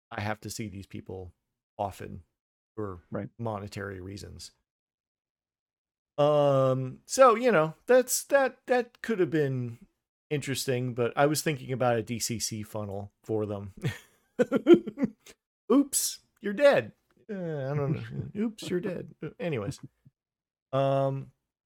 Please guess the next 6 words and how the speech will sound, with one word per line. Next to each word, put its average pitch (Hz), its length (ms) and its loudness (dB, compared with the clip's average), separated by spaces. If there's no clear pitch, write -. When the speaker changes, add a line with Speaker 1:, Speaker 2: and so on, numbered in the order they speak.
Speaker 1:
so 175 80 0
yeah, 165 380 6
uh, 147 440 4
what, 208 180 4
we 214 180 2
had 220 380 2